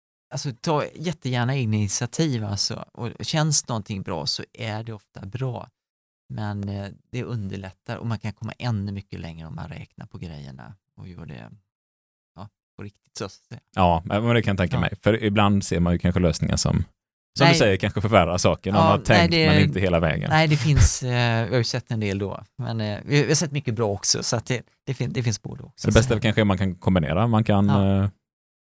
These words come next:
Speaker 2: har man en riktigt, riktigt bra lösning, kanske man kan mejla in ett förslag till er, så kanske ni får idéer på
Speaker 1: Nej, men absolut, så att säga. Och jag när vi, eh, jobbar på de här olika maskinerna, så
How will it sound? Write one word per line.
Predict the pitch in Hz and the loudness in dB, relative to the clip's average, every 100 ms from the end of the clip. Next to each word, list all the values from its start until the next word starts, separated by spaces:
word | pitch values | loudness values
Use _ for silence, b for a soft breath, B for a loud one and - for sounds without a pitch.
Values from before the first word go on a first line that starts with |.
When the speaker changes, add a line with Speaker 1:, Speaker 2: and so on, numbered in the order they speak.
| _ _ _ _ _ _ - | _ _ _ _ _ _ -6
Speaker 2:
har | 101 | 0
man | 107 | 2
en | 113 | 2
riktigt, | 127 - 98 | 0 0 -2
riktigt | 147 139 | 0 2
bra | 113 | 4
lösning, | 98 - | 4 2
kanske | - 90 | -2 0
man | 120 | 0
kan | 139 | 2
mejla | 143 131 | 2 4
in | 107 | 4
ett | 104 | 2
förslag | - - 107 143 | 0 2 2 2
till | - | -4
er, | |
så | - | 0
kanske | 110 127 | 0 2
ni | 110 | 2
får | 95 123 | 2 4
idéer | 110 92 | 4 4
på | 90 101 95 90 - | 2 2 2 2 2
Speaker 1:
Nej, | 139 | 2
men | 113 | 2
absolut, | 107 - 110 113 190 156 | -2 -4 -6 -4 -2 -4
så | - | -4
att | 131 | -6
säga. | 131 - _ - | -6 -12 _ -4
Och | 135 | 0
jag | 127 120 110 - _ _ | 2 0 -2 -10 _ _
när | 143 | -4
vi, | 131 123 113 107 | 0 0 0 0
eh, | 107 104 104 | 0 -2 -2
jobbar | 117 110 92 131 156 | -2 -4 -4 -6 -6
på | 165 | -6
de | 170 | -4
här | 135 95 101 92 | -4 -4 -8 -10
olika | 110 - | -14 -14
maskinerna, | - - 92 71 73 85 64 _ _ _ _ - | -18 -12 -12 -10 -10 -10 -12 _ _ _ _ -10
så | - 107 95 - | -4 -2 -2 -4